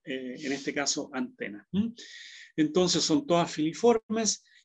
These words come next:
y, eh, el reconocimiento es fácil. Aquí aparecen muchas especies, aparecen otras especies como el furacanta, que ataca el eucalipto específicamente,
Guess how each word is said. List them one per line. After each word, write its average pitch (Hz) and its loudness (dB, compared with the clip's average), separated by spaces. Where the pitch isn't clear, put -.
y, 196 4
eh, 147 4
el 147 6
reconocimiento 160 4
es 170 -2
fácil. 202 0
Aquí 139 -2
aparecen 151 0
muchas 190 2
especies, 175 0
aparecen 135 -2
otras 147 0
especies 147 -2
como 131 -2
el 127 -6
furacanta, 170 0
que 135 -2
ataca 123 -2
el 120 0
eucalipto 180 0
específicamente, 185 -2